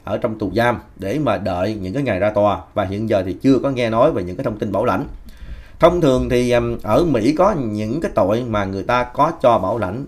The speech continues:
tuy nhiên thì cũng có nhiều cái tội không được phép bảo lãnh. Bởi vì nhất là những cái tội xâm phạm với vấn đề mà lật đổ chính quyền, đâu chống lại cái nước Mỹ,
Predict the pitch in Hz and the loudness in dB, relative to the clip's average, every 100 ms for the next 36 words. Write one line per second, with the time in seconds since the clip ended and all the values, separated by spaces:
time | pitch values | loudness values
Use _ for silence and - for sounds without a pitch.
0 | - 131 123 127 107 90 92 135 170 131 | -2 -2 0 -2 -4 -6 -6 -4 -2 -2
1 | 104 123 95 98 - - - - 139 139 | -2 0 0 0 -4 -16 -18 0 0 2
2 | 101 - 139 104 113 95 135 - - - | 0 0 0 0 0 -2 -6 -20 -20 -20
3 | - - - - 101 113 147 117 98 98 | -20 -20 -20 -6 -2 0 0 0 -2 0
4 | 165 127 107 92 123 110 95 104 123 123 | 0 0 -4 -4 -4 -2 -2 0 -2 -2
5 | 113 90 98 107 135 156 147 104 92 92 | -2 -4 -2 -2 -2 -2 -4 -4 -2 -4
6 | 92 - - - - - - 95 101 - | -6 -8 -16 -20 -20 -20 -8 -6 -4 -4
7 | 123 180 127 131 135 107 - - - 120 | -2 0 4 4 4 0 -8 -20 -8 -6
8 | 120 - 208 185 101 135 165 - 110 101 | 0 0 0 -2 -4 -4 -6 -4 -2 2
9 | 170 | 0